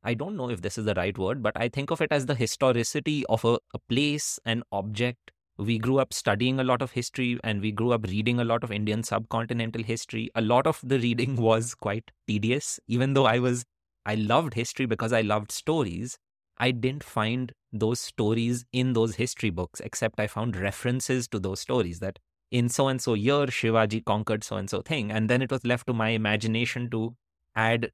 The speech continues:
color to that story of how he might have gone around, gone about conquering that place. And my love for it grew. But I'm curious to know for you, how did it go down? Like, how did you start to see history when you were growing up? And then how do you start to see history as an adult?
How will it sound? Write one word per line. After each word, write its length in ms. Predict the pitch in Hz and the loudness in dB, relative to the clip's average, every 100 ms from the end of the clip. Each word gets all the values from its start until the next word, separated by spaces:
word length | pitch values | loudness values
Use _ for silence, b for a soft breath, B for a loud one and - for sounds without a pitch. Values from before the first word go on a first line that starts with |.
| - | 0
color 300 | 110 120 117 | 2 4 4
to 100 | 117 | 2
that 200 | 104 104 | 0 -2
story 340 | - 113 107 | 0 2 2
of 100 | 104 | -2
how 300 | - 113 117 | -4 0 2
he 120 | 117 117 | 2 0
might 280 | 104 110 | -2 -2
have 180 | 107 101 | -4 -4
gone 220 | 101 107 | -2 0
around, 480 | 107 95 98 104 120 | 0 -2 -4 -6 -6
gone 220 | 107 104 | -4 -2
about 300 | 104 95 95 - | -2 -2 -4 -2
conquering 480 | 107 107 101 98 95 | -2 -2 -2 -4 -4
that 180 | 92 - | -8 -6
place. 320 | 160 98 - | -2 0 -2
And 220 | - 98 - _ _ _ - | -8 -10 -12 _ _ _ -2
my 180 | 120 | 2
love 220 | 120 107 - | 4 2 2
for 200 | 107 95 | 0 0
it 120 | 90 | -2
grew. 220 | 104 98 - | -4 -4 -2
But 180 | 127 123 _ _ _ _ _ 147 | -4 -4 _ _ _ _ _ 0
I'm 160 | 190 | 0
curious 320 | 226 220 220 - | 2 0 0 0
to 100 | 156 | 0
know 160 | 156 | 0
for 180 | - 156 | 2 2
you, 300 | 120 135 175 | 2 0 -2
how 180 | - 131 | 0 0
did 160 | 131 | 2
it 160 | 113 117 | -2 -2
go 120 | 113 | 0
down? 200 | 123 165 | 2 0
Like, 140 | 165 131 | -2 2
how 160 | 160 | 2
did 160 | 180 202 | 2 -2
you 80 | 202 | -4
start 380 | - 113 135 - | 0 2 2 0
to 180 | 156 147 - _ _ | -2 -4 -6 _ _
see 280 | - 147 156 | -8 -6 -2
history 380 | 139 - 156 131 | -2 -2 0 0
when 140 | 131 | 0
you 100 | 127 | 0
were 80 | 123 | 0
growing 320 | 104 110 92 | 2 0 0
up? 140 | 110 - | -4 -2
And 180 | 123 127 | -2 2
then 120 | 143 | 2
how 200 | 151 139 | 2 0
do 100 | 147 | 0
you 100 | 202 | -2
start 360 | 214 - 113 131 - | -6 0 0 0 -4
to 100 | 151 | -4
see 280 | - 147 139 | -4 -6 -4
history 480 | 135 - 156 147 - | -4 -4 -8 -8 -4
as 300 | 113 131 131 - | 2 2 0 -6
an 220 | 123 131 - | -6 -6 -6
adult? 460 | 101 95 110 82 | -4 0 0 -2